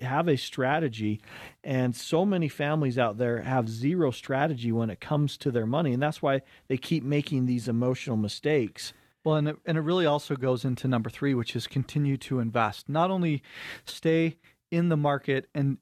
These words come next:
Speaker 2: and do some things that are gonna help you to, to raise, uh, the amount of money you've got in your portfolio, but that also means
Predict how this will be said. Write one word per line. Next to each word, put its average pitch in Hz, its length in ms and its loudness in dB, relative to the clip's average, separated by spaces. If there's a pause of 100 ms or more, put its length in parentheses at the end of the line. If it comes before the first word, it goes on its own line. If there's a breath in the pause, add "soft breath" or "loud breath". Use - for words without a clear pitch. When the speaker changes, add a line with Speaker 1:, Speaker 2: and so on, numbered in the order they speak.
(120)
Speaker 2:
and 135 400 0
do 147 140 4
some 151 220 -2
things 139 320 -2
that 131 120 0
are 131 40 0
gonna 127 180 0
help 131 260 0
you 135 120 2
to, 123 280 -2 (140)
to 127 180 -2
raise, 131 460 0 (460 loud breath)
uh, 123 260 0 (180)
the 135 200 0
amount 131 260 0
of 123 60 -2
money 131 180 0
you've 127 160 0
got 117 180 0
in 120 80 0
your 117 120 -2
portfolio, 147 580 -2
but 127 240 0 (380 loud breath)
that 156 120 2
also 202 300 0
means 156 260 2